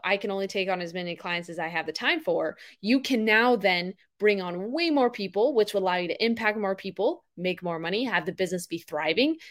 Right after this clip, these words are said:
et cetera. You can ha-, bring in people to help you manage it, so then you're not as stressed and overwhelmed,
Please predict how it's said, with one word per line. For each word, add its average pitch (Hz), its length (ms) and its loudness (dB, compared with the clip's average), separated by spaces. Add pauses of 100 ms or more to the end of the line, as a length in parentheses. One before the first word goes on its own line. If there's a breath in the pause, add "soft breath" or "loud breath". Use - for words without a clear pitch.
(120)
et 170 80 -6
cetera. 208 480 8 (240 loud breath)
You 202 100 -2
can 208 140 4
ha-, 196 260 0
bring 208 220 4
in 196 120 2
people 190 320 -4
to 190 120 -10
help 190 340 0
you 196 120 -2
manage 180 360 0
it, 320 160 -2
so 220 120 -4
then 185 160 -2
you're 180 80 -2
not 170 160 0
as 170 80 -8
stressed 175 360 0
and 165 120 -6
overwhelmed, 196 680 4